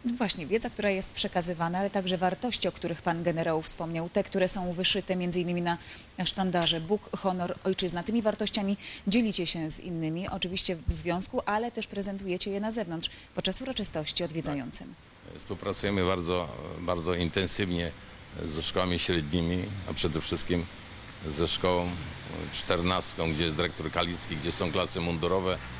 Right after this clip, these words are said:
Speaker 2: bo są to przyszli, przyszli nasi żołnierze, oficerowie, podoficerowie, właśnie ci,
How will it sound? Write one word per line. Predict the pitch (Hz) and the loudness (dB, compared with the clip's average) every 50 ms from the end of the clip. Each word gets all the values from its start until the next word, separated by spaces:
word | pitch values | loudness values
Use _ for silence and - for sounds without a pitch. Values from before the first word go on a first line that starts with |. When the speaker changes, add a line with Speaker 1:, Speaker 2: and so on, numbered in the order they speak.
| - - - - - - | -10 -10 -10 -8 -2 -2
Speaker 2:
bo | 85 | 0
są | - - 95 85 | 0 2 0 0
to | - - | 0 -2
przyszli, | 76 - - - - - 90 90 87 - - - - - - - | -2 0 0 2 2 2 2 0 0 0 -4 -10 -12 -12 -8 -2
przyszli | - 95 - - 92 | -2 0 2 2 2
nasi | 87 92 90 - - 92 80 | 2 2 2 0 0 -2 0
żołnierze, | 73 90 85 85 87 90 92 87 80 90 87 80 | 2 2 2 4 4 2 2 2 2 2 2 2
oficerowie, | 80 69 65 - - - 85 90 92 92 87 | 0 0 0 -2 0 2 2 2 2 0 -2
podoficerowie, | 76 - 87 76 85 78 - - 90 90 85 98 95 87 85 | -2 -2 -2 0 -2 -2 -2 0 0 2 2 4 2 2 2
właśnie | 82 90 82 - 90 80 | 2 0 0 -2 -4 -6
ci, | - - 107 95 | -4 -2 -2 -2